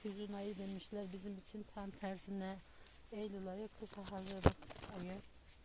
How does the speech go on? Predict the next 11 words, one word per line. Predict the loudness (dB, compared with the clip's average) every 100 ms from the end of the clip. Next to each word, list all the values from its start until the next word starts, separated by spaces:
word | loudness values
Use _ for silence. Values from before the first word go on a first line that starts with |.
| -16 -14 -14 -6
Yapılacak | -6 -4 -6 -4 -4 -6 -8
işler. | -6 -4 -2 -4 -6 -6 -12 -12 -14 -12 -10 0
Bağda | 2 2 0 -2
bahçede | -4 -4 -4 -2 -2
ne | -2
varsa | -4 -4 -6 -4 -4 -2
onları | -2 -4 -4 -4
son | -6 -6
toparlama. | -6 -4 -2 -2 -2 -2 -4 -6 -8 -16 -14 -14 -14 -14 -12 -10 -4
Makarna | -4 0 0 0 -2 -4
kesme. | -6 -6 -4 -2 -2